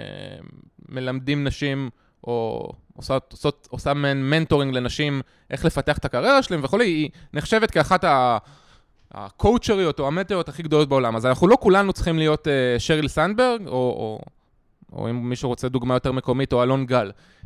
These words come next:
אה, אבל אני חושב שהיכולת של מפתח לבוא ולהעביר מהידע שלו, ועוד יותר חשוב מהיכולות שלו, אה, החיוביות כמובן, כן?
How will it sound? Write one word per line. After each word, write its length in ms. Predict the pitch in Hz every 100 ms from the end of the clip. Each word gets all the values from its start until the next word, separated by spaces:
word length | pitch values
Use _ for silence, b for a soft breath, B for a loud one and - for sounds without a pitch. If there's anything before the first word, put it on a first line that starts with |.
| -
אה, 60 | 123 120 123 123 113 B B B
אבל 160 | 131 143
אני 100 | 147
חושב 200 | 160 247
שהיכולת 640 | - 185 - 226 247 233
של 180 | 196 160
מפתח 720 | 147 - - 151 117 - - _ _ _ _ _ _ _ _ _ _ -
לבוא 420 | 143 143 147 254 240
ולהעביר 540 | 240 170 147 151 226
מהידע 500 | 208 160 147 175 180
שלו, 280 | - 127 98 - -
ועוד 240 | 135 151
יותר 200 | 160 254
חשוב 320 | 262 240 233
מהיכולות 680 | 226 180 147 - 151 160 185
שלו, 300 | - 151 110 - _ _ _ _
אה, 60 | 127 127 127 127 127 123 123 123 117 -
החיוביות 580 | 127 - 135 127 175 190
כמובן, 360 | - 127 110 107
כן? 200 | 147 160